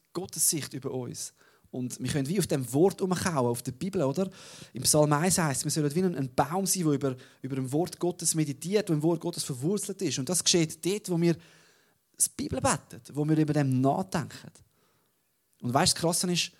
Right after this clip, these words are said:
das kann niemand für dich machen. Nur einmal in des, in der Woche in den Gottesdienst kommen, das ist schon super. Aber dort wirst du noch nicht das können in Anspruch nehmen und wirklich die Wurzeln tief abgraben. Das ist etwas, wo niemand für dich machen kann.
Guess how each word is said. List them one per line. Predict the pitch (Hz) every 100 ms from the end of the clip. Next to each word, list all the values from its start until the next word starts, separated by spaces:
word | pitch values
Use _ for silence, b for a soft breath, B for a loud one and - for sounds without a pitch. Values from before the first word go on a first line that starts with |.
| b b -
das | - -
kann | 147
niemand | 160 170
für | 165
dich | 147 135
machen. | 131 127 101 107 _ b b b -
Nur | 143 160
einmal | 165 170 180 165 160 - -
in | 156
des, | 143 -
in | 143
der | 135
Woche | 175 - 147
in |
den | 135
Gottesdienst | 175 - - 180
kommen, | - 143
das | 143
ist | 151
schon | - 160
super. | - 135 135 135 113 - b b b b
Aber | 139 147
dort | 190 180
wirst | 180 -
du | 156
noch | 175
nicht | 190 190 - b b
das | - 160
können | - 160 160
in | 143
Anspruch | 123 156 - 156
nehmen | 165 139
und | 127
wirklich | 156 -
die | 147
Wurzeln | 139 151 - 156
tief | 151 156 -
abgraben. | 147 139 104 92
Das | - 160
ist | 165
etwas, | 165 180 151
wo | 156 165
niemand | 147 160 220 254 220
für | 208
dich | 202 -
machen | 160 165 147
kann. | -